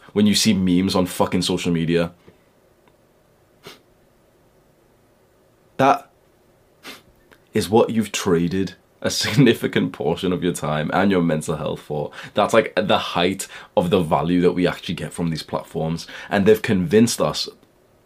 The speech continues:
in a very, very manipulative way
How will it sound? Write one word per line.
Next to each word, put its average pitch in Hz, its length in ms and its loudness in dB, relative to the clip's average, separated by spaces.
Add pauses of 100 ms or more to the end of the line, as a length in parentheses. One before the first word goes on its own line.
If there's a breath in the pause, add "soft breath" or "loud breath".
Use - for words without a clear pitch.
(380)
in 98 100 0
a 92 80 0
very, 104 540 2
very 92 340 0
manipulative 87 840 -4
way 80 360 -4